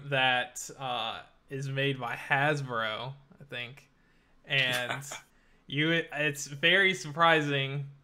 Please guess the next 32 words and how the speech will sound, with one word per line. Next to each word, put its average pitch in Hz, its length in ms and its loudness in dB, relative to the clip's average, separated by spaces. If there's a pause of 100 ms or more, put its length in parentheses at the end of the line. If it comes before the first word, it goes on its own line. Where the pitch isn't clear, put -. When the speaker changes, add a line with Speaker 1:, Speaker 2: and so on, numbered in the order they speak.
(460)
Speaker 1:
as - 360 -8 (380)
that 143 180 6
it's 143 160 0
a 147 40 -6
good 135 280 -2
game 127 340 -6
because, 127 600 -6 (100)
one, 143 460 0
it's 139 120 -8
based 143 420 -2
off 123 160 -4
of - 180 -8
a - 40 -16
crap 127 380 -6
game 120 380 -8
that 113 340 -8
Adam 120 320 -10
mentioned 117 400 -16
earlier. 120 400 -14 (500)
Two, 160 500 2
it's 135 120 -8
got 143 200 2 (220)
not 156 560 4
good 156 240 2
production. 135 560 -2
It's 120 120 -14
Hasbro, 123 600 -2
so 117 160 -12
the 110 80 -16
production's 135 520 -10
just - 240 -18
terrible. 120 520 -6